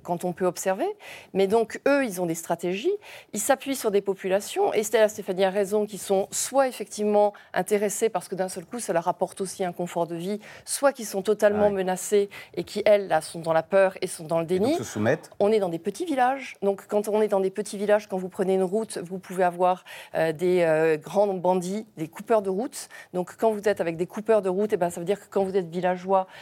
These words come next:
Speaker 1: vous êtes rançonné quand vous devez sortir. Donc, si vous n'avez pas l'argent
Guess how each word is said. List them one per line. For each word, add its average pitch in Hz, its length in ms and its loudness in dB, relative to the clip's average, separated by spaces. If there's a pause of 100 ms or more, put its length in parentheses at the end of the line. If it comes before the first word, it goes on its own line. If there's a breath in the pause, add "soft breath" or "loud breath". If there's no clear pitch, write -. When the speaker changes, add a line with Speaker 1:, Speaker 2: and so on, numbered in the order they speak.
(140)
Speaker 1:
vous 165 120 -2
êtes 175 120 0
rançonné 226 600 0
quand 190 100 0
vous 175 200 -4
devez 170 200 -2
sortir. 285 460 -8
Donc, 185 200 -6
si - 140 -10
vous 247 160 -6
n'avez 214 200 2
pas 208 140 2
l'argent 196 460 2